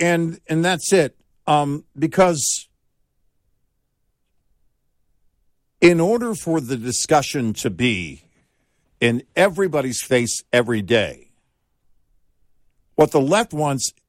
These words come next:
they don't want that. They don't want the actual back and forth. But in order for it to be on the forefront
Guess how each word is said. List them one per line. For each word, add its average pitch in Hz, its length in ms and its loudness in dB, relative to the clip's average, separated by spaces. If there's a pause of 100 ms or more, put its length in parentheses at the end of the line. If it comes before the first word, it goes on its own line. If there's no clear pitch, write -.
(200)
they 151 180 2
don't 185 260 -2
want 147 320 -2
that. 80 320 -4
They 120 120 2
don't 147 200 -4
want 139 220 0
the 110 140 -4
actual 110 560 -6 (680)
back 101 240 2
and 85 120 -14
forth. 80 300 -6 (2250)
But 135 340 4
in 143 160 0
order 170 260 -2
for 131 240 -2
it 117 120 -6
to 104 100 -8
be 92 540 -4 (1000)
on 135 180 6
the 123 80 -2
forefront 104 520 -2